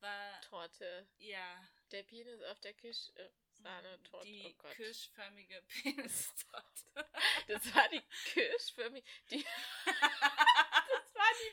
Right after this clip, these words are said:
Speaker 2: penisförmige Kirschtorte. Wow.
Speaker 1: Kirschtorte?
Speaker 2: Kirschsahnetorte.
Speaker 1: Kirsche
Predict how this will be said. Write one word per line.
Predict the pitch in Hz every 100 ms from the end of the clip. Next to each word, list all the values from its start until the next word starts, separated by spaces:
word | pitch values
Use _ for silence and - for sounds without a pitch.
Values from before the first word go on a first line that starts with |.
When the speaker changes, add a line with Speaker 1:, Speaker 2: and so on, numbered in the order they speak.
| -
Speaker 2:
penisförmige | 339 285 320 349 - - 262 262 285 269 -
Kirschtorte. | - 269 392 - - - 226 214 214 202 214 - - - _
Wow. | - - - - - - 640
Speaker 1:
Kirschtorte? | - - - 311 294 302 285 302 311
Speaker 2:
Kirschsahnetorte. | - 220 220 - - 220 214 190 - 190 190
Speaker 1:
Kirsche | - - 254